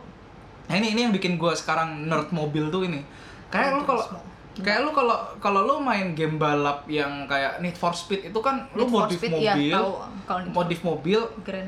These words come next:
Speaker 2: Gran apa tadi?
Speaker 1: Gran Turismo.
Speaker 2: Gran Turismo, bentar,
Speaker 1: Ah,
Speaker 2: nyari
Speaker 1: ah.
Speaker 2: dulu.
Speaker 1: Lu kenapa? Oh, lu nggak Google?
Speaker 2: Iyalah, karena, karena familiar namanya.
Speaker 1: Hmm, lu kayak pengen tahu ya?
Speaker 2: Oke, tahu.
Speaker 1: Heeh.
Speaker 2: Tahu, tahu.
Speaker 1: Jadi gini, gua tuh dulu suka main game balap itu justru nggak suka main balapannya.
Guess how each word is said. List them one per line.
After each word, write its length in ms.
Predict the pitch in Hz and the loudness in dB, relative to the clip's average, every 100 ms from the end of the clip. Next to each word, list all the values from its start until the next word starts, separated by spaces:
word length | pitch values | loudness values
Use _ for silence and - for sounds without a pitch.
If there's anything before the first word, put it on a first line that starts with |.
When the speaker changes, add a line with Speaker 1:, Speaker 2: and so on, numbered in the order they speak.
| 190 | -8
Speaker 2:
Gran 220 | 202 214 247 | -2 2 2
apa 160 | 277 | 2
tadi? 240 | 359 339 392 - | 0 0 -4 -4
Speaker 1:
Gran 260 | 165 185 | 0 2
Turismo. 420 | - 208 220 202 - - | 2 0 2 0 -2 -4
Speaker 2:
Gran 240 | 208 226 233 | -2 0 0
Turismo, 340 | 220 208 196 | -2 -2 -4
bentar, 180 | 175 175 | -4 -2
Speaker 1:
Ah, 100 | 185 | 2
Speaker 2:
nyari 80 | 214 | 4
Speaker 1:
ah. 140 | 208 | 4
Speaker 2:
dulu. 140 | 202 - - - - - - - | 4 2 -2 -14 -18 -20 -14 0
Speaker 1:
Lu 120 | 214 | 0
kenapa? 280 | 226 214 226 | 2 2 2
Oh, 180 | - 302 | 2 2
lu 100 | 302 | 2
nggak 160 | 269 139 | 0 0
Google? 320 | 123 165 139 117 | 0 0 0 -4
Speaker 2:
Iyalah, 380 | - 466 523 571 - - - - - | -2 -2 0 -4 -6 -16 -16 -12 -4
karena, 220 | - 320 349 | 2 2 2
karena 220 | - 349 466 | 0 0 0
familiar 460 | 403 294 330 349 | -2 -2 0 0
namanya. 400 | 302 285 320 254 254 - - - - | 0 0 0 0 -2 -6 -18 -18 -8
Speaker 1:
Hmm, 160 | 165 | -4
lu 80 | 180 | -2
kayak 180 | 185 147 | 0 -2
pengen 240 | 147 151 147 | -4 -6 -2
tahu 160 | 156 | 0
ya? 180 | 147 127 123 - | 0 0 -6 0
Speaker 2:
Oke, 360 | 226 233 208 - | 0 2 -2 0
tahu. 220 | - 208 202 - - - | 2 2 0 -8 -20 -8
Speaker 1:
Heeh. 480 | 190 190 220 214 202 | -4 0 2 4 4
Speaker 2:
Tahu, 180 | 196 190 180 | 4 2 2
tahu. 160 | 185 - - - - | -2 -4 -12 -8 0
Speaker 1:
Jadi 160 | 180 294 | 2 4
gini, 260 | 262 285 269 214 - 202 - - - - - | 2 2 2 0 -4 -12 -14 -18 -20 -16 0
gua 160 | 185 | 2
tuh 200 | 208 320 | 2 2
dulu 180 | 202 190 | 2 2
suka 240 | 277 277 | 0 -2
main 180 | 233 208 | 0 2
game 160 | 175 151 | 2 0
balap 280 | 143 131 - | 2 0 -2
itu 120 | 269 269 | -4 -4
justru 280 | 170 156 | -4 -2
nggak 200 | 147 147 | 0 0
suka 280 | - 151 - | 0 -2 -4
main 240 | - 143 143 | -2 -2 -2
balapannya. 520 | 127 127 131 262 | -2 -2 0 0